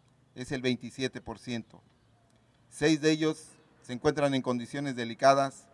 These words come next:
y cuatro muy graves con ventilación mecánica invasiva, así como las cinco defunciones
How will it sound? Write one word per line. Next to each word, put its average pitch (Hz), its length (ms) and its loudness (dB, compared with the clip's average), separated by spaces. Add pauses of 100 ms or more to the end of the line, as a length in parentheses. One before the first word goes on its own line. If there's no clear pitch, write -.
(300)
y 123 100 -12
cuatro 147 380 6
muy 139 220 -4
graves 135 500 2 (360)
con 147 180 0
ventilación 131 580 -4
mecánica 123 720 -2 (180)
invasiva, 117 580 -2 (580)
así 147 240 -8
como 135 220 0
las 123 140 2
cinco 135 340 -8
defunciones 120 720 -8